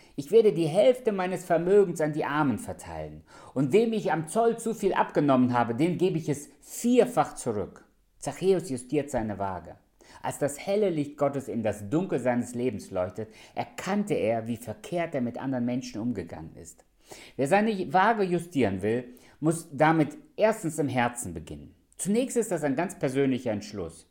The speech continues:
Ich betrüge andere Menschen nicht oder nicht mehr. Zweitens, ich stelle meine Waage richtig ein. Das kann die Zunge sein, die nichts Falsches mehr behauptet.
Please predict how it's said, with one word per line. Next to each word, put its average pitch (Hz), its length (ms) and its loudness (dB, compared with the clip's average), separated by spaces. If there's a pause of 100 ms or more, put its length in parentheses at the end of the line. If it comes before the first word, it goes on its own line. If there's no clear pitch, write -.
(140)
Ich - 240 -6
betrüge 143 580 -2
andere 120 300 -2
Menschen 110 440 -4
nicht - 380 -4 (260)
oder 101 240 0
nicht 110 440 -4
mehr. 78 240 -4 (640)
Zweitens, 226 640 2 (600)
ich 196 80 0
stelle 240 260 2
meine 175 320 0
Waage 160 300 4
richtig 143 340 -6
ein. 123 240 -2
Das 113 200 -6
kann 143 380 0
die 90 120 -14
Zunge 226 300 -2
sein, 78 380 -8 (120)
die 101 240 -6
nichts 113 260 -6
Falsches 131 460 -2
mehr 110 100 -4
behauptet. 139 540 -4